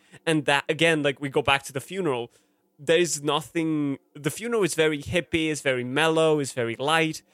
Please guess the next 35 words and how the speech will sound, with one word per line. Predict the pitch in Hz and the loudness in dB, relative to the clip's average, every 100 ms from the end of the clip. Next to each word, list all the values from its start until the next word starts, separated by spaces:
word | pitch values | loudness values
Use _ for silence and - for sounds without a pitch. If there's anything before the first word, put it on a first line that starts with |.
| _ - | _ -4
And | 165 | 2
then | 170 170 - | 4 2 0
what | 147 151 151 151 | -2 0 0 0
we're | 151 | -2
having | 139 147 131 135 143 | 0 -4 -2 -2 -2
next | 196 208 156 - | 0 0 -2 -6
is, | - 156 135 | -2 -2 0
like, | 151 - | -4 0
this | 147 131 - - _ _ - | -2 0 -4 -8 _ _ -6
unveiling | 151 139 135 143 143 139 | -4 -2 2 2 2 0
of, | 135 135 - | 2 0 0
like, | 123 - _ _ _ | -4 -4 _ _ _
what, | 131 139 - | -2 -2 0
what | 135 127 | 0 -2
the | 120 - | -4 -4
rituals | 170 - 160 131 - - | -4 -4 -6 -6 -8 -2
are | 175 180 175 170 165 | 0 0 0 0 0
and, | 139 135 - | 0 -2 -2
and | 135 | -4
what | 127 123 | -2 -4
happened | - 165 160 - 156 156 147 _ _ - | 0 0 0 -2 -2 0 -4 _ _ -2
and | 139 139 | 0 0
the | 127 | -2
violence | 123 131 139 139 139 - | 0 2 4 2 -2 0
that | 127 | -2
ensues | 123 - 160 165 147 123 135 | -2 -4 -2 0 -2 -2 0
now | 131 | 0
that | 127 | 0
he's | 131 127 - | -2 -10 -4
crossed | 131 123 - | -4 -2 -2
over | 127 120 120 | -2 0 -2
and | 113 107 | -2 -4
undead | 113 113 175 175 165 151 - _ _ _ - | -6 -2 0 2 0 -4 -10 _ _ _ -4
and | 131 123 | 0 0
immortal. | 117 170 220 220 214 | 2 4 4 4 0